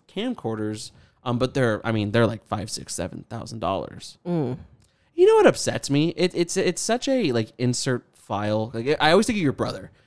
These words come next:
Speaker 1: Like, your brother is such an audiophile. Like,
Speaker 2: Yeah.
Speaker 1: of the shit that he buys for his guitar, I get so
Speaker 2: <laughs>
Speaker 1: frustrated. Like,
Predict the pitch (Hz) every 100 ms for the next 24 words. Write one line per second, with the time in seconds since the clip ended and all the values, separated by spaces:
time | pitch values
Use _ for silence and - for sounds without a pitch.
0 | _ - 131 147 180 214 185 135 123 127
1 | 110 110 120 123 135 139 151 147 - -
2 | 185 117 151 131 127 - 151 160 180 160
3 | 135 104 104 120 - 117 110 104 113 107
4 | 110 117 123 196 208 - 117 113 - 117
5 | - 117 104 101 101 - - - 151 143